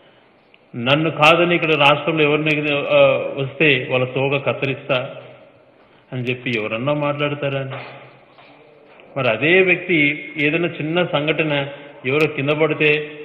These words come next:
లేకపోతే ఏదైనా జరిగితే సీబీఐ విచారణ కోరిన వ్యక్తి ఈరోజు మరి అంత పెద్ద అవినీతి ఆరోపణ వచ్చిన దానిపైన నిష్పక్షపాతంగా ఉంటుంది అని చెప్పి సీబీఐ విచారణ ఈ ప్రభుత్వం ఆదేశిస్తుంది అని అంటే, వద్దు అని చెప్పి ఎందుకు భయాందోళనకు గురవుతున్నారో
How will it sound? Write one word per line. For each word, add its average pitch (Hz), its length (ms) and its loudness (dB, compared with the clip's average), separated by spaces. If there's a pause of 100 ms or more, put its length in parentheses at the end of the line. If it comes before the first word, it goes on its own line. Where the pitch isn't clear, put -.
(220)
లేకపోతే 139 440 2
ఏదైనా 147 260 -2
జరిగితే 135 460 0
సీబీఐ 151 280 0
విచారణ 147 360 0
కోరిన 123 380 -2
వ్యక్తి 127 300 -2
ఈరోజు 127 540 -2 (520)
మరి 131 240 -2 (120)
అంత 143 340 -4
పెద్ద 135 220 -2
అవినీతి 185 680 2
ఆరోపణ 156 340 4
వచ్చిన 139 240 -6
దానిపైన 139 680 -2 (340)
నిష్పక్షపాతంగా 196 840 -4
ఉంటుంది 175 480 4
అని 165 120 2
చెప్పి 156 200 2
సీబీఐ 156 520 4
విచారణ 143 640 2
ఈ 147 40 -2
ప్రభుత్వం 139 600 -2
ఆదేశిస్తుంది 131 760 -2
అని 120 140 0
అంటే, 143 420 0 (240)
వద్దు 117 280 0
అని 170 160 4
చెప్పి 151 260 0
ఎందుకు 175 240 2
భయాందోళనకు 156 500 4
గురవుతున్నారో 135 880 4